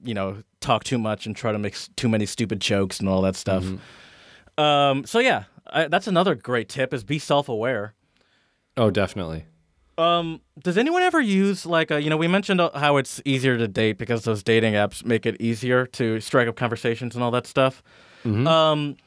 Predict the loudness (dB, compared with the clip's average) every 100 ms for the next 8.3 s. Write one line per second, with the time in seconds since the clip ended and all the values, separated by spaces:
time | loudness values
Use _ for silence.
0 | _ 0 0 2 2 2 2 2 0 -8
1 | -20 -20 -6 2 4 4 4 0 -8 -2
2 | 0 0 0 -2 0 0 2 0 0 0
3 | 0 0 -2 0 0 0 -2 -4 -6 -2
4 | -2 -2 -2 0 0 -2 -8 -4 -2 -4
5 | -8 -18 _ -2 0 2 2 2 2 0
6 | 2 2 2 2 0 0 0 0 -2 -8
7 | -12 -14 -16 -2 0 0 -4 -6 -10 -2
8 | 2 2